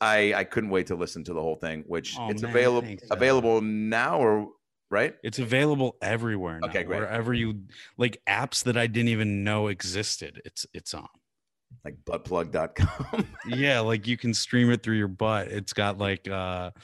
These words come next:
Speaker 2: sonic waves, the way dolphins communicate.
Speaker 1: Uh,
Speaker 2: It just, it streams up through your colon.
Speaker 1: Can
Speaker 2: But,
Speaker 1: you
Speaker 2: um,
Speaker 1: Shazam, can you Shazam the album, you think? If you just
Speaker 2: Oh,
Speaker 1: heard
Speaker 2: that's a good
Speaker 1: it
Speaker 2: question.
Speaker 1: playing, can you, like
Speaker 2: I'm gonna try that later, but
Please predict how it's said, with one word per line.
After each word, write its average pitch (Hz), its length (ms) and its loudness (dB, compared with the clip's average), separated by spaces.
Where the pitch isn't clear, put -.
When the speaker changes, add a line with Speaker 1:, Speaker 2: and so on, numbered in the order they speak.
Speaker 2:
sonic 110 540 4
waves, 107 460 2
the 104 200 -4
way 101 140 2
dolphins 101 560 -2
communicate. 110 800 -4
Speaker 1:
Uh, 104 200 6
Speaker 2:
It 98 60 6
just, 98 180 2
it 98 220 -18
streams 117 400 2
up 110 140 2
through 113 120 2
your 104 140 0
colon. 117 420 -2
Speaker 1:
Can 120 80 8
Speaker 2:
But, 135 180 6
Speaker 1:
you 135 60 2
Speaker 2:
um, 123 180 6
Speaker 1:
Shazam, 113 300 -4
can 120 120 2
you 131 60 0
Shazam 113 420 0
the 92 120 2
album, 92 280 -2
you 117 60 -2
think? 135 340 -6
If - 120 -8
you 104 120 -2
just 101 240 -2
Speaker 2:
Oh, - 300 -20
Speaker 1:
heard 92 340 4
Speaker 2:
that's 233 220 -10
a 349 40 -8
good 302 140 -8
Speaker 1:
it - 40 -16
Speaker 2:
question. 95 460 -4
Speaker 1:
playing, 92 320 -2
can 92 180 -6
you, 87 160 -4
like 78 300 -4
Speaker 2:
I'm 117 120 -4
gonna 156 200 2
try 117 360 -2
that 107 260 -2
later, 120 300 0
but 110 240 -6